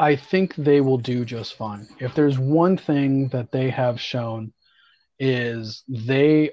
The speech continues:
are adaptable. They are highly, highly adaptable. And yes, you do have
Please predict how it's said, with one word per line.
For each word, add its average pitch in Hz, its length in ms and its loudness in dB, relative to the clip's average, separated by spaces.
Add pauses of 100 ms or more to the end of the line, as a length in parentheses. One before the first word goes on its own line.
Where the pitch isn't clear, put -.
are 123 560 2 (1200)
adaptable. 120 1040 -2
They 131 240 0
are 123 420 0 (480)
highly, 160 600 4
highly 143 580 2
adaptable. 117 880 -4
And 143 500 0 (920)
yes, 160 500 2
you 156 120 2
do 156 260 2
have 139 680 -2